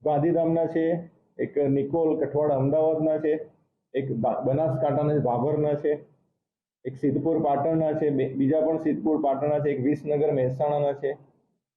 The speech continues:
પછી ભુજના, ફરીથી ડીસા, બનાસકાંઠા, બનાસકાંઠા અને એક ઓડિશાના છે.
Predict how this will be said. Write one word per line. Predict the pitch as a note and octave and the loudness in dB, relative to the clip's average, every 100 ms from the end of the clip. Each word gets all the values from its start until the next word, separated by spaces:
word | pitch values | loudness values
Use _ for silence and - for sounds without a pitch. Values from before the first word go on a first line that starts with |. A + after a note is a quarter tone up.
| _ _ _ - | _ _ _ -8
પછી | A2+ | -4
ભુજના, | A#2+ C3+ C3+ D3 D3+ D3+ | 0 0 2 2 2 0
ફરીથી | D3+ C3+ C#3 D3 | 0 0 0 0
ડીસા, | C#3 C3+ D3+ D3 | 0 2 2 2
બનાસકાંઠા, | C3+ C#3 C#3+ - C#3 D3 C#3+ - _ _ _ _ _ - | 2 0 0 -2 -2 -2 -4 -8 _ _ _ _ _ -4
બનાસકાંઠા | C3 C#3+ C3 C3+ B2+ C#3 C#3 C#3 - _ _ _ _ - | 0 0 -2 -2 0 0 -2 -4 -12 _ _ _ _ -8
અને | B2 C3 C3+ C#3 C#3 C3+ - - | -2 0 0 2 0 -2 -6 -6
એક | C3+ C3+ | -6 -2
ઓડિશાના | C#3 D#3 D#3 D#3 B2 A2+ | 0 2 2 0 0 0
છે. | G2+ | -2